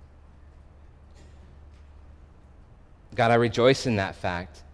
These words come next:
and I'm so thankful for that. <clears throat> Lord, I pray that as we leave here tonight, that we would not forget the fact that you are sovereign,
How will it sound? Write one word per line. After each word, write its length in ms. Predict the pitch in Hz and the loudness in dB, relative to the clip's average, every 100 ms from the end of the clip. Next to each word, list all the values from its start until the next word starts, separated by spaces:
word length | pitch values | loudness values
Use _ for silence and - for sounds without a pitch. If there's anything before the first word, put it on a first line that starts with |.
| - - - - - - - - - - - - - | -20 -20 -20 -20 -20 -20 -20 -20 -20 -20 -20 -12 -2
and 120 | 117 | 0
I'm 160 | 113 | 0
so 280 | 107 - 120 | -2 0 0
thankful 420 | - - - - | 0 -4 -4 -6
for 160 | 98 95 | -8 -8
that. 240 | 87 87 - - - - - - - - - | -10 -10 -14 -20 -20 -20 -20 -20 -20 -20 -8
<clears throat> 420 | - - - - | -8 -8 -14 -6
Lord, 160 | 123 120 | 2 2
I 60 | |
pray 180 | 117 143 | 4 4
that 140 | 127 123 | 6 6
as 240 | 135 117 | 4 2
we 160 | 120 113 | -2 -2
leave 340 | 120 147 170 | 0 0 0
here 240 | - 165 | 0 2
tonight, 460 | 156 170 143 101 110 - - - - - - - | 2 0 0 0 -2 -10 -20 -20 -20 -20 -20 -6
that 180 | - 120 | 0 2
we 120 | 131 | 4
would 140 | 127 123 | 4 2
not 380 | 117 123 139 123 | 4 2 2 -2
forget 540 | 127 98 113 95 - - - - - - - | -6 0 2 2 0 -12 -20 -20 -20 -12 -8
the 80 | |
fact 440 | 110 139 120 107 - | -4 -2 -2 -2 -2
that 80 | 110 | -2
you 180 | 110 | 0
are 80 | 110 | 0
sovereign, 640 | 104 - 101 101 117 135 | 0 0 2 2 0 -4